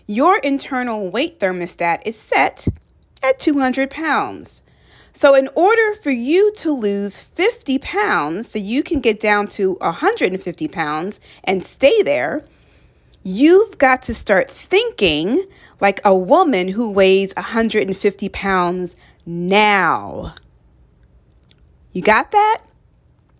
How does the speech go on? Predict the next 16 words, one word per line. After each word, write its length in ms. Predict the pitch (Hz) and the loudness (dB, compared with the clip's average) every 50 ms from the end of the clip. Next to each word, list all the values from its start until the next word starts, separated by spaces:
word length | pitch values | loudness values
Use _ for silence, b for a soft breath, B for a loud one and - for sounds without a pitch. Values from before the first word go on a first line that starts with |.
| _ b b b b b b b | _ b b b b b b b
You 220 | - 208 262 320 | 0 2 4 6
don't 340 | 427 453 440 415 311 220 170 | 6 4 4 4 0 0 2
get 280 | - 285 339 - - - | 2 2 2 2 -2 -4
to 160 | - 269 247 | 0 0 0
a 60 | 240 | 2
hundred 460 | 240 214 226 220 214 180 190 190 170 | 2 2 0 0 0 0 -2 -2 -2
and 100 | 180 185 | -2 -6
fifty 380 | - - - 190 - - 165 147 | -6 -4 -4 -4 -4 -6 -12 -12
pounds 760 | - - 370 392 370 269 175 143 127 139 143 165 220 - - | -10 -6 -4 -4 -2 -2 -2 -4 -6 -8 -10 -12 -12 -12 -8
and 100 | - 185 - - | -8 -6 0 2
automatically 840 | 202 202 196 190 185 185 190 185 180 185 185 - - 190 180 180 | 4 4 4 4 2 2 0 0 0 -2 -4 -6 -6 -4 -4 -4
know 380 | 175 175 180 175 170 170 170 175 | -2 -2 0 2 2 2 0 0
how 220 | - 185 175 151 | 0 0 -2 -2
to 100 | 127 - | -2 -6
stay 380 | - - - - 226 311 392 285 | -12 -10 -4 0 0 2 2 2
there, 440 | - 151 120 113 104 143 208 302 | 0 -2 -2 -2 -2 -4 -4 -4